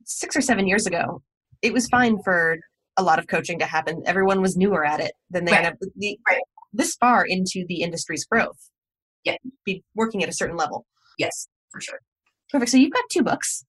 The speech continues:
Speaker 1: Marketing the Round and Spin Sucks. Did you wake up one morning and think, "I should have a book"? Did you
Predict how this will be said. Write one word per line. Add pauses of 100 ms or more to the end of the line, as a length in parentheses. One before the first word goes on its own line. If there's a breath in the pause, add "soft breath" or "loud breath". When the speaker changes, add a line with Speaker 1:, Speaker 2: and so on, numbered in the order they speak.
(160)
Speaker 1:
Marketing
the
Round
and
Spin
Sucks. (440)
Did
you
wake
up
one
morning
and
think, (320)
"I
should
have
a
book"? (360)
Did
you